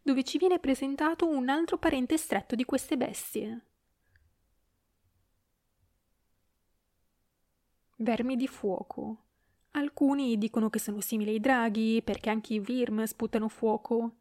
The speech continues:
Invece di librarsi nel cielo, si fanno strada attraverso la pietra e il suolo.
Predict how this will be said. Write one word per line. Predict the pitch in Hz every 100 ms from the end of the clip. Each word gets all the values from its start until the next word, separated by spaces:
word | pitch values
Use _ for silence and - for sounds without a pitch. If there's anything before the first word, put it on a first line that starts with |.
| _ _ _ _ _ _
Invece | 233 214 220 233
di | 226
librarsi | 226 226 226 -
nel | 226 220
cielo, | - 240 240 254 247
si | 254
fanno | 254 226 240
strada | - 240 254
attraverso | 262 269 262 262 277
la | 262
pietra | 262 240 254 269
e |
il | 277 277
suolo. | - 220 226 202 214 226